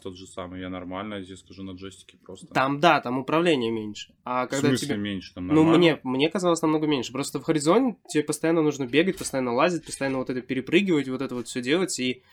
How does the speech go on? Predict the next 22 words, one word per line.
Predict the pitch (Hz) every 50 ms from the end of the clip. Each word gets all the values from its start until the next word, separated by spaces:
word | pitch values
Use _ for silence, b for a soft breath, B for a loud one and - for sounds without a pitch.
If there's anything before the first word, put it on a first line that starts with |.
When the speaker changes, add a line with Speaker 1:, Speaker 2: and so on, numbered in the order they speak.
| b b b -
Speaker 2:
для | 131 147
этого, | 165 - 160
ну, | 147 147 151 139
мне | 127 123 127 147 165
на | 180 160
мышке | 151 151 185 196 - - 139
удобнее | 135 156 165 151 135 120 107
всё | - - 110
это, | 110 - 113 117 - _ _ _ _ _ _ _ _ -
нежели | 139 123 123 123 123
на | 120 123 123
джойстике. | 123 127 120 - - - - _ _ _ _ _ _ _ _ -
Speaker 1:
Ну, | 104
говорю, | 107 107 92 - -
каждому | 107 120 131 131 117 104
своё. | - - 92 95 113 123 _ _ _ _ _ _ _ _ _ _ _ _ _ _ _ _ _ _ _ _ _ _ _ _ _ _ _ -
Speaker 2:
Это, | 180 160 - 175 -
<laughs> | -
это | 220 233 269 240
всё, | 202 202 - 214 175
это | 165 170 170 180 165
бы, | 180 180